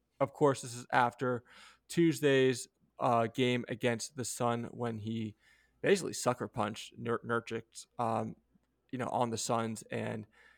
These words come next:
basically almost knocked him out cold, it looked like, for a second. N B A cited Green's history, a repeated history of unsportsmanlike acts,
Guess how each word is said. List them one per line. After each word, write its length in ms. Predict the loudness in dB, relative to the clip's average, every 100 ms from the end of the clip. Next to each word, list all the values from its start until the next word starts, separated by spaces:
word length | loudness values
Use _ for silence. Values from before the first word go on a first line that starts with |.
| _
basically 320 | -2 0 0 0
almost 380 | 0 -4 -6
knocked 200 | -4 -4
him 60 | -4
out 200 | -8 -8
cold, 260 | -2 0 0
it 80 |
looked 200 | -4 -6
like, 200 | -6 -6 -10
for 220 | -8 -6 -4
a 60 |
second. 420 | -4 -6 -4 -6 -8 _ _ -20 -20 -6
N 140 | 0 4
B 100 | 6
A 60 |
cited 320 | 6 4 2 2
Green's 420 | 0 2 0 0
history, 580 | 0 2 0 0 0 -2
a 60 | -2
repeated 400 | -2 0 2 2
history 320 | 0 0 0
of 80 | 0
unsportsmanlike 580 | -2 -4 -6 -4 -2
acts, 460 | 2 2 2 -4 -12